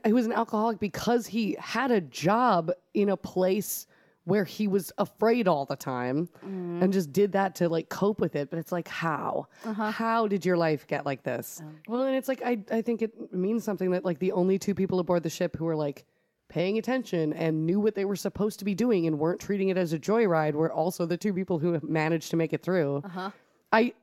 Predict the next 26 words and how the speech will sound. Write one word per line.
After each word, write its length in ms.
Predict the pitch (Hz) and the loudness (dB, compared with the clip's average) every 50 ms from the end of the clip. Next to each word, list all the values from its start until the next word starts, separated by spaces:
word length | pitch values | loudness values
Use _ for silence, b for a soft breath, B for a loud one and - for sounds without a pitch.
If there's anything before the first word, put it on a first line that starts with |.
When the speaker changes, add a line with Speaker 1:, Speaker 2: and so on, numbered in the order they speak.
| _ _ _ _ - | _ _ _ _ -14
Speaker 1:
w-, 260 | 214 - 220 220 - - | -8 -4 -4 -4 -4 -2
exception 460 | 254 233 - - 269 254 214 226 - | -4 -4 -2 -2 -2 -2 -2 -2 -2
of 80 | 254 214 | 0 0
the 80 | 214 | 0
girlfriend, 520 | 202 196 185 180 165 - 190 175 165 160 - | 2 2 2 2 2 2 0 2 2 0 2
I 120 | - 175 170 | 2 0 0
just 260 | 156 - 180 - - | 2 0 -2 -2 -2
think 160 | 196 175 160 | -2 -2 0
that 160 | 165 160 - - | 0 -2 0 0
that 160 | 156 151 131 | 0 0 0
was 140 | 160 151 131 | 0 0 0
really 240 | 156 160 156 156 | -2 -2 0 -2
bad 300 | 143 123 147 143 143 131 | 0 0 0 0 0 0
luck 240 | 156 143 139 - - | 0 -2 -2 -2 -2
on 120 | 147 139 143 | -2 -2 -2
her 160 | 135 143 139 | -2 -2 -2
part. 400 | - - 143 139 139 139 135 - b b b b b b - | -2 -2 0 0 0 0 -2 -6 b b b b b b -4
Speaker 2:
Yeah, 220 | 214 202 196 - | -2 -2 0 2
Speaker 1:
Who 120 | - 214 | 2 4
Speaker 2:
honestly, 420 | 214 208 190 175 170 165 165 277 262 | 4 4 4 4 4 2 2 0 0
Speaker 1:
knows? 80 | 254 | -2
Speaker 2:
I 40 | 240 254 | -2 -4
think 220 | - 240 233 214 | -6 -8 -8 -6
if 120 | 220 220 202 | -8 -8 -6
she 200 | - - 208 190 | -6 -6 -6 -4
hadn't 480 | 196 196 190 196 202 208 202 202 190 | -2 0 0 0 -2 -2 -4 -6 -8